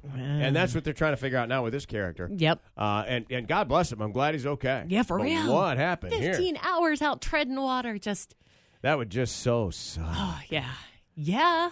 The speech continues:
Speaker 1: Didn't you, were you a lifeguard? Did you
Speaker 2: I
Speaker 1: talk about
Speaker 2: was.
Speaker 1: that? Yeah?
Speaker 2: I was. And part of the training was you
Speaker 1: Yeah.
Speaker 2: had to tread water for, like, ten or fifteen minutes. I don't remember how long exactly,
Speaker 1: When I
Speaker 2: but
Speaker 1: was in high school, you had to tread water for an hour. The,
Speaker 2: Oof.
Speaker 1: the entire gym class, the
Speaker 2: Yeah.
Speaker 1: entire time of gym class.
Speaker 2: Wow.
Speaker 1: You had to,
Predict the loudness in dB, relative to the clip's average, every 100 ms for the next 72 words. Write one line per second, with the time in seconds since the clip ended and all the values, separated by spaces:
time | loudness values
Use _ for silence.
0 | 2 2 2 -6 -6 -2 0 2 4 2
1 | 0 -6 -6 -8 -8 2 6 8 8 4
2 | 2 2 2 4 6 6 4 2 4 2
3 | 4 4 4 2 -2 0 0 2 2 2
4 | 4 6 6 2 -2 -2 0 0 -2 -4
5 | -8 -8 -10 -10 -8 -10 -8 -6 -4 -6
6 | -6 -8 -8 -8 -8 -6 -6 -6 -6 -6
7 | -6 -4 -4 4 6 8 6 4 4 4
8 | 2 2 4 4 2 0 0 2 2 0
9 | 0 -2 -2 -2 -2 -2 -4 -8 _ _
10 | 0 2 2 0 0 4 4 4 2 -2
11 | -2 0 0 0 -4 -12 -6 -4 0 2
12 | 4 2 0 0 0 -2 -6 -2 0 0
13 | -4 -6 -4 0 2 2 0 -2 -8 _
14 | 0 2 2